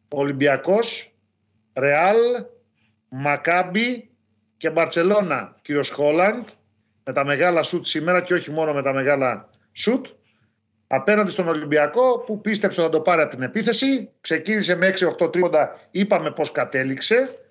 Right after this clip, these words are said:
Ξεκίνησε έξι οκτώ και τελείωσε έντεκα στα τριάντα δύο. Μετά είχε πέντε στα είκοσι τέσσερα, αλλά ο Ολυμπιακός είναι εδώ,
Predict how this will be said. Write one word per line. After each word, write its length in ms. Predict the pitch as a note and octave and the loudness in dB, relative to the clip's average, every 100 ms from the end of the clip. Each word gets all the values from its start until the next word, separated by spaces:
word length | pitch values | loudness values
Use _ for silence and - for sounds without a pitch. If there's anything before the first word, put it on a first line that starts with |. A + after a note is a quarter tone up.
| _ - | _ -20
Ξεκίνησε 720 | - C3+ B2+ F#3+ F#3+ E3 D3+ - | -10 -8 -2 0 0 2 0 0
έξι 400 | D#3 F#3 - D#3 | -2 0 -2 0
οκτώ 380 | B2+ - - G3 | 0 -2 -2 0
και 160 | F#3 | 0
τελείωσε 720 | F3+ D3 D3 G3 G3 G#3+ G#3+ G#3+ - _ - | -2 -2 0 0 2 0 -2 -6 -20 _ -2
έντεκα 480 | F3 F3+ G#3 G#3 G3+ | 0 2 0 2 2
στα 160 | G3 | 2
τριάντα 380 | F#3 F3 E3 E3 | 2 0 2 2
δύο. 200 | F#3 D#3+ | 2 0
Μετά 200 | - E3+ | 2 0
είχε 160 | D#3 D#3 | 0 -2
πέντε 220 | E3 D3 | -2 -2
στα 120 | C3+ | -4
είκοσι 220 | B2+ A#2+ | -4 -4
τέσσερα, 360 | - F#3 G#3+ A#3+ - - - | -2 0 2 0 -2 -20 -12
αλλά 760 | - D#3+ D#3 D#3+ G3+ B3+ B3 - _ _ | 0 4 6 6 4 2 -4 -20 _ _
ο 120 | - | -2
Ολυμπιακός 680 | D3+ D3+ D3 D3+ D3+ G#3+ G3 | -2 0 2 2 2 0 0
είναι 160 | F#3+ E3+ | 0 0
εδώ, 560 | B2+ F#3+ C4 B3+ - | 2 2 0 -4 -18